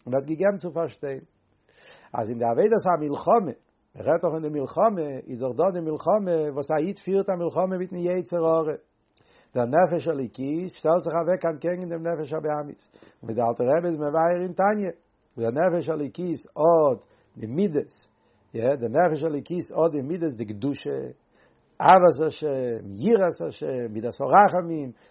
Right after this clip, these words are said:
די מידות, די קדושה. דער נפש הבהמית, דער יצר הרע, האט די מידות, די זעלבע מידה, זע לאומה זע,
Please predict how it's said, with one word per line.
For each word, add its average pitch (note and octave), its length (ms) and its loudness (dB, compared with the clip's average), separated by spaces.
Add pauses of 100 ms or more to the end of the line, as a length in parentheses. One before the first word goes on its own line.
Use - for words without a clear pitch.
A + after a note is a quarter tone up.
(120)
די A2 80 -6
מידות, E3 360 -2
די A#2+ 100 -8
קדושה. B2 520 -6 (640)
דער A#2 140 0
נפש D#3 440 4
הבהמית, D#3+ 600 2
דער D3 100 -4
יצר F3+ 460 -2
הרע, F#3+ 640 2
האט D#3+ 80 4
די F3 100 -2
מידות, F#3+ 760 -4 (140)
די C3+ 60 -6
זעלבע G3 400 6
מידה, G#3+ 360 2
זע F#3 200 2 (100)
לאומה G#3 400 2
זע, F#3+ 200 2